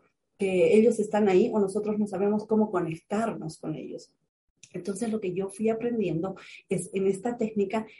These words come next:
es cómo ir conectándome, eh, con estos seres para ayudar al paciente, para ayudar a esa persona que necesita respuestas, que por supuesto,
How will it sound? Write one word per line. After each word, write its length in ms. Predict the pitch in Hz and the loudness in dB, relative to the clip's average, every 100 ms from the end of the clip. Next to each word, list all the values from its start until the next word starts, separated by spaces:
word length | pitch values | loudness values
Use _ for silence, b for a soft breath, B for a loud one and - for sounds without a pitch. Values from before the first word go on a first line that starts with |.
| B | B
es 160 | 220 - | -4 0
cómo 260 | 285 285 | 2 2
ir 160 | 247 277 | 2 0
conectándome, 920 | 247 208 180 - 240 240 196 233 - B B - | 0 0 0 -2 0 2 2 0 -2 B B -2
eh, 480 | 208 190 185 180 175 | 0 2 2 2 2
con 220 | 208 208 | 2 2
estos 280 | 220 277 - | 2 -2 0
seres 380 | 233 233 262 - - _ _ - | 2 4 2 -2 -14 _ _ 2
para 220 | 226 226 | 4 4
ayudar 520 | 190 208 202 247 277 | 4 4 4 2 2
al 160 | 233 214 | -2 -2
paciente, 520 | 170 - 156 151 165 | -6 -8 -8 -8 -6
para 220 | 180 185 | -6 -4
ayudar 460 | 190 185 214 247 269 | -6 -4 -2 0 0
a 140 | 240 | -4
esa 240 | 240 - 220 | -4 -6 -6
persona 480 | 208 - 190 220 | -6 -6 -2 -2
que 120 | 220 202 | -2 -2
necesita 520 | 196 185 254 247 226 | -2 -4 -8 -4 -6
respuestas, 800 | 180 165 - 160 156 - - - B B B | -6 -10 -6 -4 -4 -10 -16 -16 B B B
que 120 | 240 | 0
por 160 | 214 208 | 0 0
supuesto, 680 | 202 - 269 262 - 220 | -2 4 4 4 0 -2